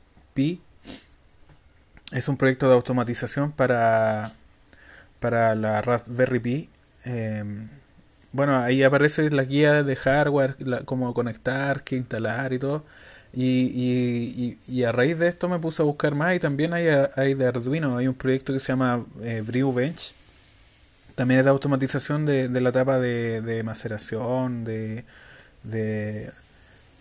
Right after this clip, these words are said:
eh, inclu-, incluye varios sensores que hay que comprar también y, y, y, y me parece bastante interesante. Está en create punto arduino punto c c,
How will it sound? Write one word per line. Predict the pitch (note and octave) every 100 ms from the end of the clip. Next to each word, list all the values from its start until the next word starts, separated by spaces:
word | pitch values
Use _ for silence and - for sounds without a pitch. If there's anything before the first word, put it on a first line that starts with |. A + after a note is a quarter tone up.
| - - -
eh, | A#2+ A#2 B2 A2
inclu-, | C3+ C3+ C3+
incluye | B2+ C#3 C#3 C#3+ C#3+ C3+ C3
varios | B2 C3+ C#3 C#3+ C#3
sensores | - C3 - D3+ D3+
que | C#3+
hay |
que | C#3 C#3
comprar | C#3+ B2+ C#3 C#3+
también | C#3+ D3+ D#3 E3 D#3+
y, | C#3+ C3+ C3
y, | - - A#2+ A2+ -
y, | A#2 A2+ - B2
y | A#2
me | B2+ B2
parece | B2 C3 C3
bastante | B2 C3+ C3+
interesante. | C#3+ C#3 D3+ D3 C3
Está | C3 B2+ A2
en | A#2+
create | A2 - B2 C3 D3+
punto | - B2+ A#2+ A#2+
arduino | A2+ A#2+ C3+ B2+
punto | A#2+ A#2
c | - A2
c, | C3 D3+